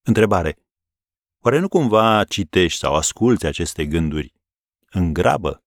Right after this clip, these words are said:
Dacă da, iată cuvântul pentru tine astăzi.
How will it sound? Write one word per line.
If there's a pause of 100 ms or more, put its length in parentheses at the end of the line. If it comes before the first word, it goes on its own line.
(880)
Dacă
da, (640)
iată
cuvântul
pentru
tine
astăzi.